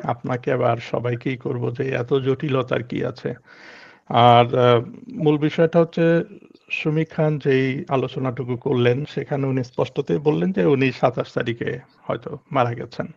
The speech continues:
আ, ইন্ডিকেশনগুলো যেগুলো বলে, মেডিকেল ট্রিটমেন্টের যে বিষয়গুলো আছে, সেখানে অনেক কিছুই আছে। যেমন, আ,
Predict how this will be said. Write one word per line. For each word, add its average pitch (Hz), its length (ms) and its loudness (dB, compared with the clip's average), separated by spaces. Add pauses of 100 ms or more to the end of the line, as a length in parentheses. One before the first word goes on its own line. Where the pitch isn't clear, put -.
(760)
আ, 127 260 6 (320)
ইন্ডিকেশনগুলো 170 920 4
যেগুলো 156 340 6
বলে, 135 320 8
মেডিকেল 156 640 2 (680)
ট্রিটমেন্টের 151 640 0
যে 143 140 4
বিষয়গুলো 135 580 -2
আছে, 135 340 -4 (120)
সেখানে 143 520 -2 (500)
অনেক 143 240 2
কিছুই 139 340 -2
আছে। - 220 -8
যেমন, 160 400 2 (480)
আ, - 20 -4